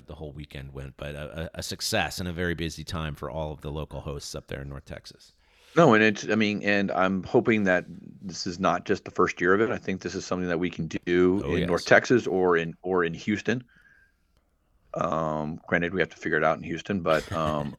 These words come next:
Speaker 1: <laughs>
Speaker 2: but, like, you know, it's, it's one of those things where, uh, I think that both Dallas and Houston have big major airports, and it's a sh-, it's a short flight for those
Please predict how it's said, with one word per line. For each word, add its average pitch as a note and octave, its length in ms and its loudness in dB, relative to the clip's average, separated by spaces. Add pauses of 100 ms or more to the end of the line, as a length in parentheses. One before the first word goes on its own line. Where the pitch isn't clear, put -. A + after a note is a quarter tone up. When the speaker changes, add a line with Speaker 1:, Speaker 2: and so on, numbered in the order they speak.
Speaker 1:
<laughs> - 140 -20
Speaker 2:
but, E2 220 4
like, E2 260 4
you F2+ 60 -2
know, D#2+ 260 2
it's, - 420 2 (360)
it's F2+ 180 0
one F#2+ 100 6
of E2+ 60 4
those E2+ 140 2
things F2 220 -4
where, D#2+ 240 4
uh, D2+ 180 0 (300)
I E2+ 120 4
think F#2 220 0 (400)
that E2 280 2
both F#2 240 2
Dallas F2 440 0
and E2+ 240 -8
Houston F#2 260 -8
have E2 220 -2 (140)
big F2 180 -2
major E2+ 260 0
airports, G2+ 600 2
and E2+ 240 -6 (240)
it's E2+ 200 -6
a E2 200 4
sh-, - 220 -4
it's F#2 200 0
a D#2+ 140 0
short - 360 6
flight F#2 360 2
for - 160 -6
those F2 300 0